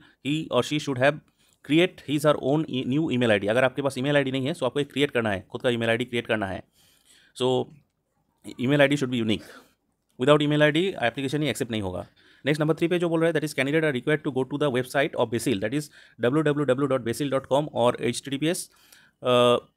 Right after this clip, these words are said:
basil registration dot in, ये जो वेबसाइट है इसमें जाके आपको करियर जो, अ, ऑप्शन है, that is, अ, करियर लिंक है, उसमें जाके आपको क्लिक करना है। नेक्स्ट नंबर फ़ोर, कैंडिडेट्स को र-, जो रजिस्ट्रेशन प्रोसेस है उसको फॉलो करना है and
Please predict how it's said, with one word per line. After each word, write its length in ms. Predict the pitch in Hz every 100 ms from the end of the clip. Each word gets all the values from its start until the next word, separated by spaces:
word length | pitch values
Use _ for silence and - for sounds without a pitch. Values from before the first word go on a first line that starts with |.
| -
basil 260 | 127 127 165
registration 420 | 127 131 147 160
dot 120 | 131
in, 160 | 123 98
ये 160 | 107 127
जो 80 | 127
वेबसाइट 320 | 127 147 143
है 200 | 208 - 117
इसमें 200 | 156 143
जाके 220 | 131 156
आपको 160 | 131
करियर 360 | 143 131 143 151
जो, 280 | 147 143 _ _ _ _ _ -
अ, 40 | 120
ऑप्शन 440 | 120 120 165 131
है, 100 | 175
that 120 | 120
is, 160 | 127 -
अ, 40 | 120 117 117 117
करियर 300 | 110 131 143
लिंक 240 | 135 160 139
है, 100 | 185
उसमें 220 | 120 135
जाके 160 | 120
आपको 140 | 123 143
क्लिक 220 | 147 143
करना 180 | 110 95
है। 200 | 95 _ _ _ -
नेक्स्ट 180 | 156 143
नंबर 180 | 139 151
फ़ोर, 340 | 160 147 - - _ _ _ -
कैंडिडेट्स 460 | 139 151 170 156
को 260 | - 156 151
र-, 80 | 135 _ _ _ -
जो 240 | 131 135 127
रजिस्ट्रेशन 400 | 135 - 156 139
प्रोसेस 300 | 131 156 143
है 120 | 196 _
उसको 200 | - -
फॉलो 240 | 143 120 139
करना 220 | 147 117
है 160 | 135 220 _ _ -
and 320 | 117 117 120